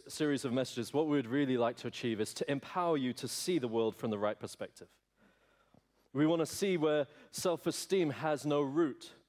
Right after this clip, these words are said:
or, or low self-esteem has no root in, in the sense that God has created you,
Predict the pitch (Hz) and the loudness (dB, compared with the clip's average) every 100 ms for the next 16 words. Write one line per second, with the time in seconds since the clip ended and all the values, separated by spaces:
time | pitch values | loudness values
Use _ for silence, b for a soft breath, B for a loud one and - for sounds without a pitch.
0 | _ _ - 139 135 127 131 147 170 - | _ _ -4 -2 0 -2 0 2 2 0
1 | 143 131 - 131 123 156 147 139 135 147 | -2 -2 -4 -4 0 -2 0 0 2 -2
2 | - 131 123 127 135 120 - 139 135 135 | -2 -2 -2 -2 -4 -2 0 0 -2 -2
3 | 170 165 156 - - 180 175 - 101 | 0 2 2 -4 -4 -2 -2 -4 -16